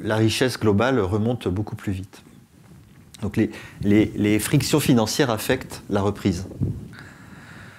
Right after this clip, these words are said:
Après, ça c'est la, le, comment on appelle ça en français,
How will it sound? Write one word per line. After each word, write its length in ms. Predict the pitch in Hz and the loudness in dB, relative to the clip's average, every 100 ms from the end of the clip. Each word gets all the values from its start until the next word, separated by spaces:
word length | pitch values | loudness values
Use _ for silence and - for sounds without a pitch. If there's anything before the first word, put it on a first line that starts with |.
| - | -4
Après, 280 | 120 - 165 | -4 0 0
ça 100 | 165 | 0
c'est 200 | 143 - 143 - | -4 0 0 2
la, 380 | 107 104 - - | 2 4 2 0
le, 540 | 110 104 95 95 95 92 95 90 87 - - - - - - - - - - - | 0 4 4 4 2 0 -2 -4 -8 -12 -16 -16 -16 -16 -18 -20 -20 -20 -20 -16
comment 180 | - 92 | -8 -6
on 60 | 95 | -4
appelle 260 | 85 101 | -6 -8
ça 140 | 95 101 | -6 -6
en 40 | |
français, 640 | 87 - 90 - 123 143 | -6 -10 -12 -6 -2 -2